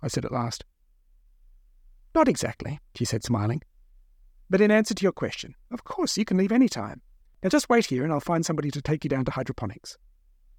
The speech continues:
But as soon as she closed the door, it was like an alarm went off in my mind.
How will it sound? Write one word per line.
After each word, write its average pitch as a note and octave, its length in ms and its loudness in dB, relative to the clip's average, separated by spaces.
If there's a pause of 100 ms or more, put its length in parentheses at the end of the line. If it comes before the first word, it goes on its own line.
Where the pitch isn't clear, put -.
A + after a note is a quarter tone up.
(760)
But D#3+ 100 2
as F3 100 2
soon G#3+ 160 6
as G#3 60 4
she F3 120 0
closed E3 280 4
the C#3+ 60 -8
door, C#3+ 360 4
it D3+ 120 -4
was C#3+ 120 -2
like C#3 220 -2
an C3 60 0
alarm B2+ 340 0
went A#2 140 0
off G#2+ 120 -2
in A#2+ 80 0
my A#2 120 0
mind. A#2+ 420 0